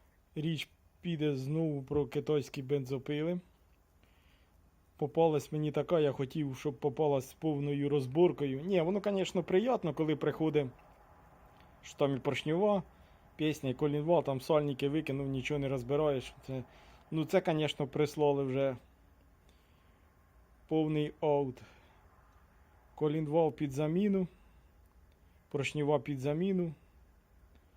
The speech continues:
Коротше, розібрав її повністю. А в якому стані вона була? Ну, той хазяїн думав, що він, конечно, виграв щось там.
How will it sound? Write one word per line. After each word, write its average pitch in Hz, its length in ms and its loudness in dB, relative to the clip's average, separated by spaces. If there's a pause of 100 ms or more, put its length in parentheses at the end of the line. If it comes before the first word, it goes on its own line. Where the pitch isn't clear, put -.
(880)
Коротше, 151 400 -2
розібрав 147 520 0
її 139 200 -2
повністю. 131 640 -6
А 143 60 -6
в 131 60 -4
якому 160 360 0
стані 160 360 2
вона 147 200 2
була? 165 340 2
Ну, 180 260 0 (160)
той 190 180 6
хазяїн 175 440 4
думав, 175 260 4
що 180 120 2
він, 180 120 2
конечно, 165 580 0 (160)
виграв 165 460 4
щось 131 200 -6
там. 139 280 -4